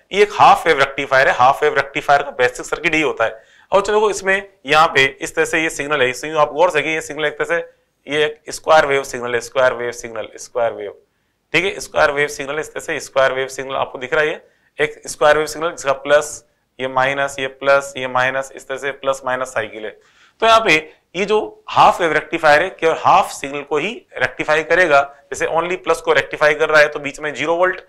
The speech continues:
या माइनस फ़ाइव और ये प्लस फ़ाइव। तो ये जो क्या है, केवल हाफ सिग्नल मतलब only पॉजिटिव पल्स को ही रेक्टिफाई करेगा, तो ज़ीरो से प्लस फ़ाइव तक के लिए मिलेगा।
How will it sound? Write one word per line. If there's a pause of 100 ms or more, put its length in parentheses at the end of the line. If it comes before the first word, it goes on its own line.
(280)
या
माइनस
फ़ाइव (300)
और
ये (120)
प्लस
फ़ाइव। (480)
तो
ये
जो
क्या
है, (300)
केवल
हाफ
सिग्नल
मतलब
only (120)
पॉजिटिव
पल्स
को
ही
रेक्टिफाई
करेगा,
तो
ज़ीरो
से
प्लस
फ़ाइव
तक
के
लिए
मिलेगा।